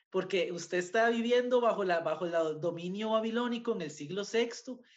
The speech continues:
y vuelve al relato de la Torre de Babel y usted está allá, ¿verdad? Y ve ese yugo inmenso que tiene Babilonia, ¿verdad? Y usted vuelve a ver y dice, "Ah, pero Dios desde el inicio condenó a esta ciudad al fracaso, condenó,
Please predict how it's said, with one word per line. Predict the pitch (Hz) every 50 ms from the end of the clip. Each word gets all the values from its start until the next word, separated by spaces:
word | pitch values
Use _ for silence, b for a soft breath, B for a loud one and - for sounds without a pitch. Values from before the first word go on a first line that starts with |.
| B B B
y | 180 180 185
vuelve | 165 151 170 180 196 185 226
al | 233 233
relato | 220 196 196 202 208 247 233
de | 233 226
la | 185 -
Torre | - 185 190 190 214 226
de | 226 220
Babel | 202 175 165 180 208 226 240 226 226 B B B B
y | - 165 160
usted | 147 - - 180
está | 180 180 - - 165
allá, | - 180 202 208 220 226 214
¿verdad? | 180 151 170 185
Y | 196 196 185
ve | 165 170 185 208 -
ese | 214 208 196 - - 226 196 165
yugo | 147 - 233 233 226 226 233
inmenso | 220 202 190 180 196 208 214 214 208 - 226 - - B B B B B B _ _ _
que | - 185 165
tiene | 170 - 160 165 185 190
Babilonia, | 202 196 175 156 147 165 185 208 208 220 220 185
¿verdad? | 165 143 135 139 165 180 202 - - b b b b b
Y | 170
usted | 151 - 165
vuelve | 170 180 190 185 208
a | 208
ver | 202 208
y | 220
dice, | 214 180 185 170 180
"Ah, | 208 226 226 -
pero | 185 170 147
Dios | 135 135 139 156 175 175
desde | 175 214 196 - 208
el | 180
inicio | 156 151 165 - - 196 -
condenó | - 185 165 147 139 135 139
a | 139
esta | 143 - 180
ciudad | 170 - 160 143 135
al | 139
fracaso, | - 156 151 143 - 139 139 143 147 - _ _ _ _ _ _ _ _
condenó, | - 180 170 165 151 147 147 151 160 165